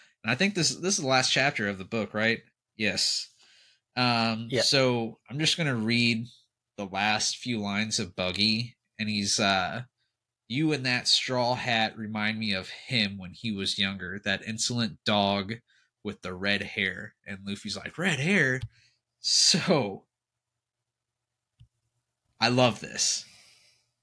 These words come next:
Speaker 1: Buggy sees that straw hat, and it reminds him of someone, especially how Luffy is acting, which is pissing Buggy off even more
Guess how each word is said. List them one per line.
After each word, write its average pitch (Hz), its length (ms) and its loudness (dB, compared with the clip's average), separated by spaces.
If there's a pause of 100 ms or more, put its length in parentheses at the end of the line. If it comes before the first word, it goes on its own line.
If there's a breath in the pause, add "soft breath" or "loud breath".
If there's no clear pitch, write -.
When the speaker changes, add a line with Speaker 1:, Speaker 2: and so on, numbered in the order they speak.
(120)
Speaker 1:
Buggy 185 680 0 (1900)
sees 139 440 0
that 147 200 2
straw 139 340 2
hat, 120 520 0
and 110 120 -6
it 107 160 -6 (320)
reminds 139 420 0
him 104 300 -8 (140)
of 110 140 -10
someone, 104 420 -2
especially 208 540 0
how 143 200 2
Luffy 131 400 -4
is 101 160 -4
acting, 107 460 -2
which - 400 -4 (280)
is 110 160 -6
pissing 131 380 0
Buggy 110 300 2
off 104 240 2
even 101 300 -4
more 95 440 -6